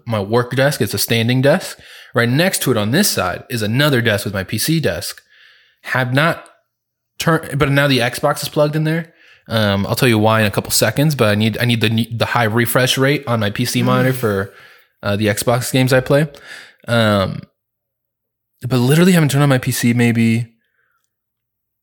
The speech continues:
Speaker 1: What? It must have been a game we played together. Like, I literally don't even know what game. So I'm like, now I'm at the point where I don't know if my P C is gonna turn on, and I'm, like, kinda scared to turn it on and find out.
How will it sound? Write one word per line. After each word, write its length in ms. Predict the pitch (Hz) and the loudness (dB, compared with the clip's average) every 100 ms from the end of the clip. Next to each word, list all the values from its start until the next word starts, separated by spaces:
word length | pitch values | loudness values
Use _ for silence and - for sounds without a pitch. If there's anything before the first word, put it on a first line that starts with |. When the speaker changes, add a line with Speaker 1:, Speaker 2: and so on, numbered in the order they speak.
| _ _ | _ _
Speaker 1:
What? 280 | - 196 - | -2 -2 2
It 60 | |
must 180 | 170 294 | 4 4
have 60 | 294 | 6
been 60 | 247 | 6
a 40 | |
game 160 | 185 220 | 6 4
we 60 | |
played 220 | 196 202 180 | 4 2 2
together. 440 | 131 180 151 156 - _ | 2 2 0 -2 -12 _
Like, 180 | - 123 | -2 0
I 120 | 117 | 2
literally 320 | 139 147 165 151 | 2 4 4 4
don't 200 | 143 139 | 4 2
even 140 | 131 | 2
know 120 | 131 | 2
what 120 | 127 | 2
game. 240 | 123 147 101 - _ _ _ _ - | 0 -2 -4 -14 _ _ _ _ -4
So 120 | 131 | 0
I'm 180 | 131 160 | 2 4
like, 280 | 180 - - _ - | 2 0 -14 _ -2
now 220 | 143 160 | 2 4
I'm 100 | 190 | 4
at 100 | 180 | 2
the 80 | 156 | 0
point 220 | 156 135 | 2 2
where 80 | 123 | 4
I 100 | 120 | 2
don't 100 | 143 | 2
know 80 | |
if 80 | 127 | 2
my 80 | 127 | 0
P 120 | 107 | -2
C 100 | 113 | -4
is 60 | 117 | 0
gonna 140 | 113 | 0
turn 200 | 98 107 95 | 2 2 0
on, 240 | 85 - - _ _ _ _ _ _ _ _ _ _ _ - | -2 -10 -20 _ _ _ _ _ _ _ _ _ _ _ -4
and 140 | 120 | 2
I'm, 80 | 120 | 4
like, 140 | 113 | 4
kinda 220 | 113 123 101 | 4 4 2
scared 300 | - 123 - | 2 2 2
to 60 | |
turn 200 | 113 120 | 0 0
it 60 | 110 | 2
on 140 | 107 101 | 2 2
and 140 | 101 | 0
find 300 | - 107 107 | 0 0 2
out. 300 | 98 85 - | 2 0 -4